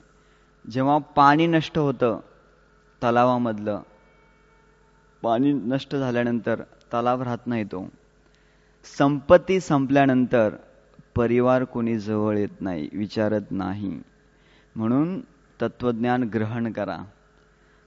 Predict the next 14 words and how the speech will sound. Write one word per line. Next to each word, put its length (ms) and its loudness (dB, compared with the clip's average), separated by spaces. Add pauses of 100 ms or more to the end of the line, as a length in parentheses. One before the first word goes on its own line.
हे 320 -6 (280)
शरीर 600 -2 (960)
सुटण्या 520 2
अगोदर 420 2 (260)
कृष्ण 360 -2
भक्ती 340 -8
ग्रहण 360 -2
करा. 240 -10 (180)
ते 80 -2
म्हणतात 300 -2
ब्रह्मप्रद 680 2
ग्रहण 280 -8
करा, 300 -10
म्हणजेच 520 -4